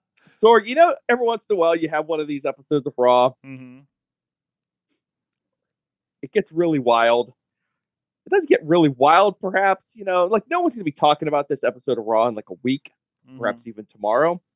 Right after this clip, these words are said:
Speaker 1: But it's one of those episodes of Raw where the things happened where if I, if, if I tell you about what happened, and for the benefit of everyone watching, I am about to tell Sorg what happened during this show, people will kinda, like, not be a hundred percent sure that you're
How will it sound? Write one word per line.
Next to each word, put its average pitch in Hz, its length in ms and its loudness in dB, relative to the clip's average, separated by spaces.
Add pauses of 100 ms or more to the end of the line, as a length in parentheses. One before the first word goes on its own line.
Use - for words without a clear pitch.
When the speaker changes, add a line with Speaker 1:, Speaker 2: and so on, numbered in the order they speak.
(760)
Speaker 1:
But 165 120 2
it's 160 80 -20
one 285 120 2
of 311 60 0
those 202 180 2
episodes 170 360 -6
of 147 120 -2
Raw 135 360 4
where 117 240 0
the 113 160 -6 (160)
things 349 260 -6
happened 170 560 -2
where 123 320 2
if 151 100 -8
I, 175 100 0 (200)
if, 156 160 -10 (100)
if 185 80 -4
I 196 120 0
tell 247 340 -2
you 175 100 0
about 120 240 0
what 117 140 -6
happened, 139 440 -4 (120)
and 107 220 -8 (680)
for 139 80 -4
the 120 80 -10
benefit 131 420 -4
of 117 120 0
everyone 117 380 -4
watching, 151 400 0 (100)
I 147 120 0
am 151 200 -2
about 160 400 0
to 160 80 -10
tell 156 240 -2
Sorg 143 260 -4
what 127 160 -2
happened 139 340 -2
during 117 200 -8
this 117 140 -12 (100)
show, 139 300 2 (760)
people 349 280 4
will 320 100 -2
kinda, 240 260 -2
like, 233 220 -2 (500)
not 285 260 0
be 339 120 0
a 302 40 -2
hundred 226 300 -6
percent 196 340 -4
sure 175 200 -2
that 160 200 -4
you're 151 220 0